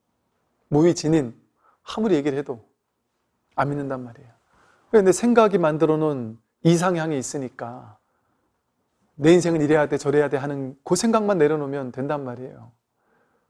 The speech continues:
근데 그 생각 왜 나라-, 내-, 내려놔야 될까요? 우리가 깨달음에 대해서 상을 만든 거예요. 내 생각으로. 깨달으면 이렇게 바뀌어야 될 거야 라는 생각을 가진 거예요.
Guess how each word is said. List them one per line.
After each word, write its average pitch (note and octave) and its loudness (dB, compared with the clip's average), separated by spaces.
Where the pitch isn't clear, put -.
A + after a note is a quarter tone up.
근데 F#3 4
그 G3 4
생각 F#3+ 4
왜 D#3+ 6
나라-, D3+ 0
내-, C3+ -4
내려놔야 C#3 0
될까요? B2+ -6
우리가 E3+ 2
깨달음에 G#3+ 2
대해서 E3 0
상을 G3+ -2
만든 C#3 -2
거예요. D#3 0
내 B2+ 0
생각으로. C#3 -6
깨달으면 G3 0
이렇게 E3+ 0
바뀌어야 D#3+ 0
될 C3+ -4
거야 E3 2
라는 C#3+ -2
생각을 E3 -10
가진 B2 -14
거예요. A#2 -16